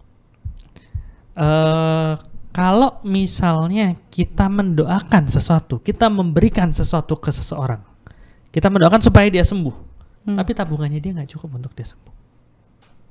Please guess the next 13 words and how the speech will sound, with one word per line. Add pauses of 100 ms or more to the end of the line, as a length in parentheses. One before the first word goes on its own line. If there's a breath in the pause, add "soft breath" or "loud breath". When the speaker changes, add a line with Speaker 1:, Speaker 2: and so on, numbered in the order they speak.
(1080)
Speaker 1:
apakah
A, (640)
nggak
terjadi
apa-apa, (680)
Speaker 2:
Hmm. (420)
Speaker 1:
tapi
kan
kita
udah
ngasih, (540)
atau
B,